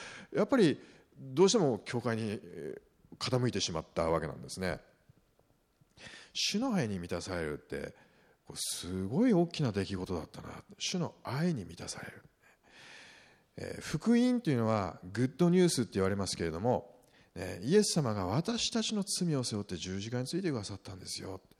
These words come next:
私たちのためにそこまで、命を懸けてまで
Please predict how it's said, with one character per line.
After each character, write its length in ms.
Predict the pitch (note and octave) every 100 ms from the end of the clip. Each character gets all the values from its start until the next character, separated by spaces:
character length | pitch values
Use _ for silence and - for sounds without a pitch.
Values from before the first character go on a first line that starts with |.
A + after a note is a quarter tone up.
| - - - -
私 340 | G#2+ G#2+ G3 -
た 80 | A3
ち 120 | G#3
の 100 | E3+
た 120 | C#3+
め 80 | A2
に 80 | G2
そ 180 | -
こ 120 | B2+ F#3+
ま 100 | F3
で、 120 | F#2+ - - _
命 440 | B3 D4 C#4+ -
を 100 | D#3+
懸 240 | - D3+ C#3+
け 20 |
て 80 | A2
ま 140 | F#2
で 220 | B2 A2+